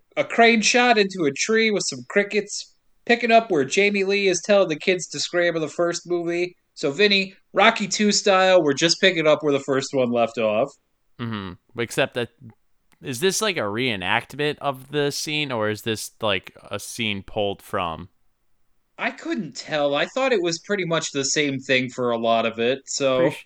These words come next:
Speaker 2: pretty sure it's a reenactment.
Speaker 1: I-, it's quite possible, 'cause I think maybe that the, uh, the angles are slightly different, but it's pretty much like the last three minutes of the movie.
Speaker 2: Mm-hmm.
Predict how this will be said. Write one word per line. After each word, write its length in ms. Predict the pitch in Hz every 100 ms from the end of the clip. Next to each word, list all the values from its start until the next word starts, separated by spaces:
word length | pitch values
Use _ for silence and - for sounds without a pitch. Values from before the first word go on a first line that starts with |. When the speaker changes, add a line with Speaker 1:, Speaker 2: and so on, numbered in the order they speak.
| _
Speaker 2:
pretty 200 | - 190
sure 280 | 185 - 120
it's 160 | 120 -
a 40 |
reenactment. 1000 | 98 95 92 78 82 82 _ 78 78 76 - _ _ _ _ _ _
Speaker 1:
I-, 120 | 208
it's 160 | 202 240
quite 300 | - 294 247
possible, 500 | 226 226 214 185 185
'cause 160 | 175 165
I 80 | 175
think 240 | 175 185
maybe 260 | 170 165 160 147
that 180 | 139
the, 240 | - 135 123
uh, 300 | 117 117 117 - _ _ _ _
the 220 | - 147 147
angles 440 | 175 165 139 127
are 80 | 131
slightly 540 | - - 139 131 131
different, 460 | 120 127 123 117 117
but 300 | 123 120 135 - _ _ _
it's 200 | 165 165
pretty 220 | 262 254
much 220 | 220 202
like 140 | 185 151
the 100 | 151
last 300 | 139 139 -
three 180 | 139 127
minutes 360 | 127 123 120
of 80 | 127
the 80 | 117
movie. 560 | 113 113 110 113 123 - _ _ _ -
Speaker 2:
Mm-hmm. 260 | 101 87